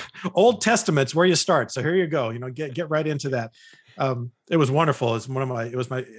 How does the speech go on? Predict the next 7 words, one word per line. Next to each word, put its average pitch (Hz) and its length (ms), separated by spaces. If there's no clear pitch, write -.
e-, 151 260
easily 151 260
my 123 100
favorite 120 320
calling. 139 640
But, 202 300
um, 131 480